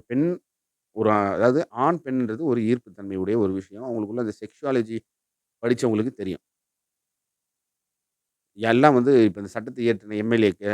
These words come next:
எம் பி ங்கெல்லாம் சட்டசபையில உட்கார்ந்தாங்க. எல்லாரும் வந்து பெரிய ஞானியெல்லாம் கிடையாது. இல்ல? அப்படி பார்த்தா ஜெயக்குமார நீங்க தூக்குல போட்டுருவீங்களா?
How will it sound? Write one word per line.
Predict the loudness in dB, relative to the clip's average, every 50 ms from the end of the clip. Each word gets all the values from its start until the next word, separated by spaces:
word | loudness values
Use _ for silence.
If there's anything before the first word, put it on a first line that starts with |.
| -4 -6
எம் | -8 -12 -12
பி | -10 -8
ங்கெல்லாம் | -4 -2 2 2 2 2
சட்டசபையில | 0 -4 -4 -2 0 0 0 0
உட்கார்ந்தாங்க. | -2 -4 -10 -10 -8 -6 -6
எல்லாரும் | -4 -4 -4 -4 -2 -2 -2 -2 -2
வந்து | -4 -6 -8
பெரிய | -12 -14 -12 -6 -4 -2
ஞானியெல்லாம் | 0 2 2 2 2 0 -2 -4 -4 -6
கிடையாது. | -8 -8 -8 -10 -12 -14 _ _ _
இல்ல? | _ _ -6 -4 -4 -4 -8 _ _ _ _ _ _ _ _ _ _ _ _ _ _ _ _
அப்படி | -6 -4 0
பார்த்தா | 0 0 0 0 -2
ஜெயக்குமார | 0 0 0 0 0 0 0 0
நீங்க | 0 -4 -8
தூக்குல | -8 -8 -6 -6 -6
போட்டுருவீங்களா? | -6 -8 -16 -18 -20 -20 -20 -18 -16 -16